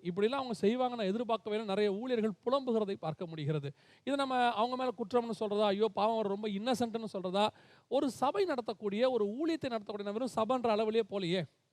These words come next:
ஊழியம்ன்ற அளவுல போயிருவோம். எல்லா ஊழியத்தையுமே நடத்துகிற சுவிசேஷ ஊழியமா இருக்கட்டும், அப்போஸ்தல ஊழியமா இருக்கட்டும், தீர்க்க தரிசன ஊழியமா இருக்கட்டும், எந்த ஊழியத்தை நடத்துறவங்களா இருக்கட்டுமே,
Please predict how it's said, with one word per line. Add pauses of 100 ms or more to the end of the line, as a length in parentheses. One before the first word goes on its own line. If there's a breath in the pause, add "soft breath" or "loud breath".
(160)
ஊழியம்ன்ற
அளவுல
போயிருவோம். (340 soft breath)
எல்லா
ஊழியத்தையுமே
நடத்துகிற
சுவிசேஷ
ஊழியமா
இருக்கட்டும்,
அப்போஸ்தல
ஊழியமா
இருக்கட்டும்,
தீர்க்க
தரிசன
ஊழியமா
இருக்கட்டும், (160)
எந்த
ஊழியத்தை
நடத்துறவங்களா
இருக்கட்டுமே,